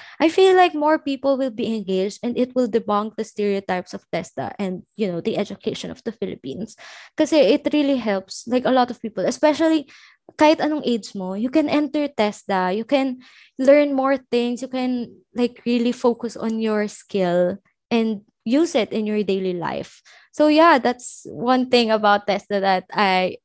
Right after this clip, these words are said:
experienced firsthand and is very grateful that I did, and I want to share it to other people. So I keep on sharing their openings, if,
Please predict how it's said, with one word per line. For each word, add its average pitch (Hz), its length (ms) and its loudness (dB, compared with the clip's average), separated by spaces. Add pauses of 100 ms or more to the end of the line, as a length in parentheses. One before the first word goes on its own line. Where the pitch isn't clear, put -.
experienced 240 760 0
firsthand 208 720 0
and 202 140 -4
is 202 160 -6
very 202 240 0
grateful 196 480 -4
that 190 160 2
I 185 160 2
did, 175 240 -4
and 208 160 -4
I 196 80 -4
want 196 240 -6
to 202 80 -10
share 185 240 -2
it 180 100 -6
to 196 140 0
other 190 240 -2
people. 185 400 -8
So 190 160 -6
I 202 80 -2
keep 214 240 -6
on - 160 -4 (340)
sharing 214 540 4
their 196 180 2
openings, 214 800 -2
if, 196 160 -6